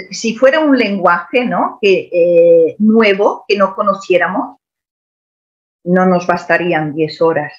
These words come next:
¿no? Eh, entonces, simplemente es un trabajo de volver un poco de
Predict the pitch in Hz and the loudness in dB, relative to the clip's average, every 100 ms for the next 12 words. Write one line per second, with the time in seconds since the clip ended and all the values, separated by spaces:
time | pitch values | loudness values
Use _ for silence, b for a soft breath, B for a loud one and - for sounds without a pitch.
0 | - 170 262 - _ _ 190 202 196 202 | -10 -8 -8 -14 _ _ 0 2 2 0
1 | 214 381 453 381 277 262 262 359 415 311 | -2 0 0 2 0 2 0 0 0 0
2 | 269 254 254 202 202 208 - 190 180 165 | 0 0 0 2 2 0 -4 -2 -2 -2
3 | 170 202 196 196 190 185 226 247 180 175 | -2 0 2 2 2 2 2 2 2 -2
4 | - 240 311 392 403 311 277 | -4 -2 2 2 2 0 -4